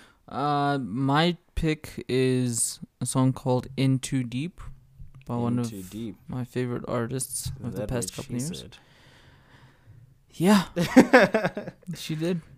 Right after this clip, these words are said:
Speaker 2: In Too Deep. Who, who sings the song? Who
Speaker 1: Rio.
Speaker 2: raps it?
Speaker 1: It's Rio Cragen. R E O. Rio.
Speaker 2: Okay.
Speaker 1: Yeah.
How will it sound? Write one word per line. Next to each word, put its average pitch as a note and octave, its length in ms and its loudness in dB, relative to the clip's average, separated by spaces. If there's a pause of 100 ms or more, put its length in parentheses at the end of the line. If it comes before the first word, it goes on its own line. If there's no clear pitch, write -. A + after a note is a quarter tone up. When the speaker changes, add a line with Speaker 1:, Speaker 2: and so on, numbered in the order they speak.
(280)
Speaker 2:
In G2 180 -10
Too F#2 220 -12
Deep. E2+ 360 -14 (600)
Who, F#3 140 -4 (140)
who D#3+ 120 -10
sings C3+ 360 -10
the F#2+ 100 -14
song? E2 380 -12
Who G2+ 80 -10
Speaker 1:
Rio. C3 580 -2
Speaker 2:
raps C3+ 320 -10
it? A2+ 320 -10
Speaker 1:
It's - 200 -10
Rio B2+ 280 -2
Cragen. B2 600 -4 (680)
R B2 200 -4
E - 260 -4
O. A#2 260 -4 (480)
Rio. A#2 280 -6 (160)
Speaker 2:
Okay. B2 240 -12 (560)
Speaker 1:
Yeah. - 320 -10